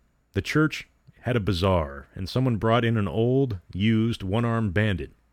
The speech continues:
It had taken three, three of her friends from the Women's Alliance to stop her screaming and get her back home to bed. It had cast rather a pall over the evening.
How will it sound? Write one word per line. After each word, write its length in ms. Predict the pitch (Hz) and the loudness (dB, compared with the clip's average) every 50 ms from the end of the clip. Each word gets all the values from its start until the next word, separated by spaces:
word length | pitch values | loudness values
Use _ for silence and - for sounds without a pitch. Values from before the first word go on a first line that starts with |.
| _ _ - | _ _ -4
It 80 | 95 | -4
had 120 | 95 98 - | -4 -2 0
taken 320 | - 120 131 131 135 127 | 0 0 2 2 0 -2
three, 420 | 107 - 98 120 135 139 143 131 117 - _ _ _ _ _ _ _ | 0 0 2 4 4 4 4 2 -2 -8 _ _ _ _ _ _ _
three 220 | - 131 170 185 | 2 4 4 6
of 80 | 175 127 | 6 4
her 100 | 135 120 | 2 0
friends 340 | - - 113 110 117 120 - | 0 -2 -2 -2 0 -2 -4
from 120 | - 120 | -4 -2
the 80 | 104 95 | -2 0
Women's 320 | 92 113 131 135 120 95 | 0 2 2 2 0 0
Alliance 420 | 87 90 90 92 95 101 107 - - | -2 -4 -2 -2 -2 -2 -2 -4 -4
to 100 | - 104 | -6 -6
stop 300 | - - 123 120 113 - | -4 -2 -2 -2 0 0
her 100 | 107 90 | -2 -4
screaming 640 | - - - - 131 131 123 110 92 78 73 71 - _ _ - | -4 -6 -4 -2 0 0 0 0 -2 -2 -6 -10 -14 _ _ -6
and 140 | 95 95 | -4 -2
get 100 | 87 113 | 0 2
her 60 | 117 110 | 2 2
back 260 | 85 104 101 98 - | 2 2 0 0 0
home 300 | - 110 104 92 87 80 | -2 -4 -2 -2 -4 -6
to 80 | - | -8
bed. 360 | 90 80 98 98 87 76 71 - _ _ _ _ _ _ _ _ _ _ _ _ _ _ _ _ _ _ _ _ _ _ _ _ _ | -4 -2 0 0 0 -2 -4 -10 _ _ _ _ _ _ _ _ _ _ _ _ _ _ _ _ _ _ _ _ _ _ _ _ _
It 80 | 135 | 0
had 140 | 143 139 131 | 0 0 0
cast 440 | - 143 151 156 151 - - - - - _ _ _ _ _ _ _ | 2 4 4 4 4 0 -4 -8 -14 -20 _ _ _ _ _ _ _
rather 300 | - 117 127 139 131 123 | 0 2 2 4 4 2
a 40 | 113 | 2
pall 460 | 87 - - 123 123 110 85 73 73 | 0 0 0 4 4 4 4 2 -2
over 160 | 80 82 78 80 | -4 -4 -4 -4
the 100 | 78 87 | -4 -2
evening. 440 | 87 90 95 90 85 95 101 104 | -2 -2 -2 -2 -2 -2 -4 -6